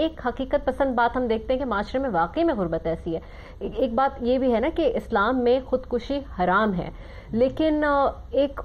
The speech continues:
माँ जिसके पास ना खुद खाने के लिए कुछ है, ना अपने बच्चों को खिलाने के लिए कुछ है, वो खुदकुशी कर लेती है, तो मेरे नज़दीक तो उससे, उसकी खुदकुशी से वो खुद ज़्यादा,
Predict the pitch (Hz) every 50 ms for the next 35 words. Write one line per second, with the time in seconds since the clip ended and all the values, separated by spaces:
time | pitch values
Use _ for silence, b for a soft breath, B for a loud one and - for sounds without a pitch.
0 | - 214 226 233 233 220 254 247 262 - - - - 269 262 254 247 226 233 226
1 | - 262 233 - 294 - - - 262 233 233 233 226 247 226 233 226 240 226 -
2 | 254 233 233 226 220 226 226 202 196 196 - 262 269 262 262 240 226 196 208 214
3 | 214 - 208 208 208 - 214 214 - 226 226 233 185 - 170 214 254 262 254 -
4 | 247 - - 254 247 - 277 269 - 226 220 247 262 262 - 269 269 269 269 269
5 | - 285 285 254 220 226 220 233 262 262 262 233 - 269 269 262 - 285 - -
6 | 233 - - 285 277 285 269 - - 226 - 277 269 262 - - 277 254 240 269
7 | 262 - 277 254 254 254 262 330 330 269 - - - - 208 208 226 220 208 -